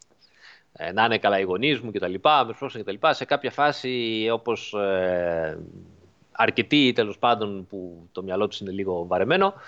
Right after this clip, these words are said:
Ε, ε, εμένα μου άρεσαν τα computer graphics και τα αυτοκίνητα. Μεγάλο πάθος με τα αυτοκίνητα και τα computer graphics. Ένα σωρό συγκυρίες, η ζωή είναι γεμάτη συγκυρίες. Άρχισα να δουλεύω σε computer graphics για, έτσι, χαρτζηλίκι, σαν λέμε, για να μην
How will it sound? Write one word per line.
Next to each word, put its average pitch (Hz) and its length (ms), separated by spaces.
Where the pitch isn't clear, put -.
Ε, 107 320
ε, 135 320
εμένα 143 300
μου 123 120
άρεσαν 127 300
τα 107 240
computer 113 360
graphics 123 380
και 107 140
τα - 80
αυτοκίνητα. 87 560
Μεγάλο 90 320
πάθος 82 460
με 82 80
τα 80 60
αυτοκίνητα 98 380
και 87 60
τα 85 60
computer 82 340
graphics. - 440
Ένα 143 260
σωρό 127 220
συγκυρίες, 117 580
η 113 60
ζωή 117 200
είναι 113 120
γεμάτη 113 340
συγκυρίες. 160 540
Άρχισα 160 340
να 131 120
δουλεύω 135 320
σε 127 160
computer 120 400
graphics 110 280
για, 98 520
έτσι, 90 600
χαρτζηλίκι, 123 680
σαν 98 240
λέμε, 127 220
για 110 120
να 101 120
μην 107 240